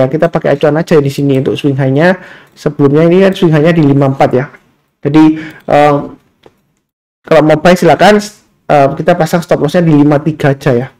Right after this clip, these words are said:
Pakai low-nya kema-, eh, hari ini ya. Jadi kalau besok dia, eh, berhasil naik lagi ke atas lima delapan, jadi breakout ke atasnya ini ya, kita boleh tambah lagi atau average up ya. Tapi ini terus terang aja resikonya tinggi ya. Kalau Anda nggak berani, lebih baik jangan. Nanti daripada Anda nyangkut,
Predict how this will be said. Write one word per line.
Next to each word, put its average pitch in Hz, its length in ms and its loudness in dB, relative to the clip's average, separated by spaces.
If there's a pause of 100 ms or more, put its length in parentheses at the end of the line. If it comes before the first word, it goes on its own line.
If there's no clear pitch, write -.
(300)
Pakai 151 240 -4
low-nya 147 240 2
kema-, 139 320 -2
eh, 135 400 -2 (400)
hari 139 240 2
ini 151 160 2
ya. 151 80 -4 (400)
Jadi 156 400 0 (240)
kalau 143 240 2
besok 160 320 2
dia, 180 320 2 (320)
eh, 143 240 2
berhasil 156 480 0
naik 147 240 2
lagi 170 240 0
ke 151 80 0
atas 147 320 0
lima 156 160 2
delapan, 196 480 2 (360)
jadi 143 240 0
breakout 151 320 2
ke 156 80 2
atasnya 165 240 -2
ini 156 160 4
ya, - 80 -2
kita 170 160 0
boleh 143 240 2
tambah 143 240 2
lagi 180 320 2
atau 139 240 2
average 147 320 -2
up 165 160 -4
ya. 156 160 2 (720)
Tapi 180 160 -2
ini 247 160 4
terus 208 160 0
terang 196 160 4
aja 233 160 2
resikonya 202 480 2
tinggi 151 400 2
ya. 139 80 -2
Kalau 160 160 2
Anda 165 160 4
nggak 156 160 2
berani, 175 480 2
lebih 170 240 0
baik 156 160 2
jangan. 135 480 -2
Nanti 139 240 -2
daripada 139 400 0
Anda 139 80 2
nyangkut, 147 560 0